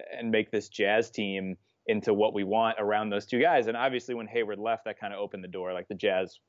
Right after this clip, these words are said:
weren't gonna pay George Hill what he wanted to be paid, so he left. Um, but, like, he was, like, a, a big deal, um, and was playing, like, really, really well in Utah. So I'm hoping that, um, the getting out of the Sacramento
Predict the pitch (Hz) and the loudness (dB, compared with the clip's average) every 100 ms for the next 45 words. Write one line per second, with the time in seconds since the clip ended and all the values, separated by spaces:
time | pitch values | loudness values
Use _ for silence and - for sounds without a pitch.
0 | - 104 95 98 90 - _ _ _ 110 | -8 -6 -4 -4 -6 -8 _ _ _ 0
1 | 98 98 95 123 110 101 98 95 104 104 | 2 2 4 4 6 4 2 -2 -6 0
2 | 185 214 151 127 160 190 - _ _ _ | 6 6 6 4 6 6 2 _ _ _
3 | - - 117 151 165 151 202 247 285 254 | 0 0 2 2 2 2 2 2 4 4
4 | 233 147 151 - - 160 113 151 156 123 | 4 0 -8 -12 -6 -6 0 2 2 2
5 | 135 190 104 92 - 107 101 98 113 117 | 2 4 4 0 -8 -6 -4 -6 -6 -6
6 | 123 120 - 147 151 131 107 107 127 123 | -2 -4 0 0 4 2 2 2 4 4
7 | 107 104 98 104 127 104 95 127 208 180 | 2 2 2 4 4 4 0 -4 -2 -4
8 | - 113 98 - _ 123 151 147 190 240 | 0 2 2 -4 _ -2 0 2 4 4
9 | 220 143 120 - 107 98 92 92 _ _ | 4 4 2 0 -6 -6 -8 -14 _ _
10 | _ _ _ - 117 120 113 104 - 117 | _ _ _ -12 -4 -2 -2 -4 -6 2
11 | 139 139 123 120 127 107 113 107 101 101 | 4 4 4 4 2 0 -4 -2 -4 -8
12 | _ - - 127 135 110 113 117 117 | _ -10 -4 -2 0 0 2 4 2